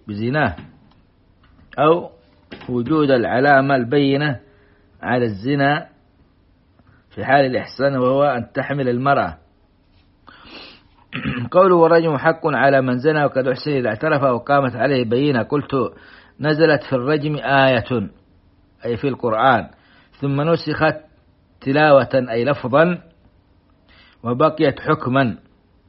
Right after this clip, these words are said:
وهي قول الله تعالى: "الشيخ والشيخة إذا زنيا فارجموهما البتة نكالاً من الله والله عزيز حكيم".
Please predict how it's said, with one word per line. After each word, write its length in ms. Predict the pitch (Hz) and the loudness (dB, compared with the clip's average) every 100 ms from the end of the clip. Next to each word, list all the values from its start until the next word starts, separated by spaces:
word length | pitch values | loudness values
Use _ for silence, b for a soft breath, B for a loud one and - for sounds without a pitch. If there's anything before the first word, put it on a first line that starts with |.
| _ b _ | _ b _
وهي 180 | 123 139 | 0 0
قول 260 | 135 156 | 2 2
الله 280 | 147 160 139 | 2 2 2
تعالى: 520 | 123 123 131 156 170 | 0 0 4 4 4
"الشيخ 380 | 120 - 156 139 | 2 -2 -2 -2
والشيخة 840 | 131 107 - 151 147 160 165 180 - B B B 123 | -2 -4 -4 -4 -2 -2 0 -2 -4 B B B -6
إذا 280 | 120 131 | -2 0
زنيا 460 | 120 147 151 156 156 | 0 0 0 0 0
فارجموهما 680 | - 123 120 123 143 143 135 | 0 -2 -2 -2 -2 -2 -2
البتة 560 | 113 131 151 - 185 175 - | -2 -4 -6 0 0 0 -6
نكالاً 440 | 127 - 147 147 | -10 -2 2 4
من 180 | 131 131 | 2 0
الله 400 | 113 120 143 143 B B B - | -2 4 6 4 B B B -10
والله 440 | 117 131 139 123 | -4 0 2 2
عزيز 340 | 113 123 120 | 0 0 -4
حكيم". 420 | 110 107 - 95 | -6 -8 -10 -12